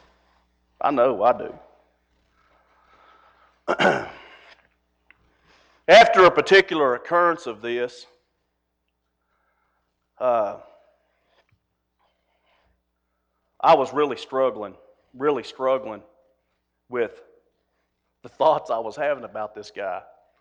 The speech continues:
I mean, how many times are we gonna let this happen before somebody does something? Okay?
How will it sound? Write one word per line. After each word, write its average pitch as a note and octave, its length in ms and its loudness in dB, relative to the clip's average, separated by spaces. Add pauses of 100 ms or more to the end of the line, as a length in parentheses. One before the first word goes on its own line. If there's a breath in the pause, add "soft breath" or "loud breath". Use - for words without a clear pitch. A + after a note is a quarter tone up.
(880)
I D3 60 -12
mean, E3 140 -4
how G#3+ 120 6
many F3+ 200 0
times E3 720 -2 (380)
are C#3 60 -12
we D3+ 100 -4
gonna D3 220 -2
let C#3+ 180 -4
this C3 160 -14
happen C#3+ 400 -8
before A2+ 240 -14
somebody A#2 320 -12
does A#2 300 -10
something? - 340 -20 (440)
Okay? B2+ 300 -8